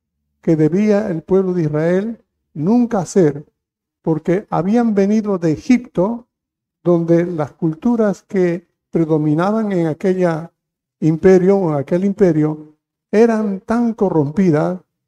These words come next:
tan, tan alienantes, que la gente lo tomaba como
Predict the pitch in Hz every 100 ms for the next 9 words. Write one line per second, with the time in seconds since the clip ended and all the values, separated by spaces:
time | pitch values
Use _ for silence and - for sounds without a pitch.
0 | _ _ _ _ - 220 220 202 175 160
1 | 147 151 151 147 143 143 175 _ 214 220
2 | 208 196 214 160 165 170 185 233 208 160
3 | 151 147 - _ _ _ _ _ _ _
4 | 175 170 165 175 170 156 185 240 247 220
5 | 202 170 202 208 202 185 165 156 165